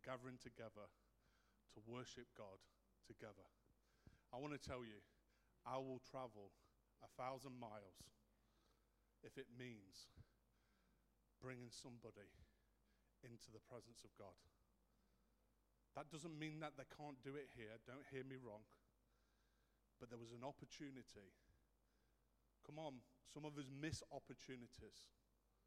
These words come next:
Some of us miss the opportunities that God lays before us. There was an opportunity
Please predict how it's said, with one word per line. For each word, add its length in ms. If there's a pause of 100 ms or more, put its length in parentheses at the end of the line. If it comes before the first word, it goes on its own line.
(600)
Some 160
of 160
us 80
miss 480
the 80
opportunities 720
that 160
God 240
lays 240
before 480
us. 160 (560)
There 80
was 160
an 80
opportunity 1040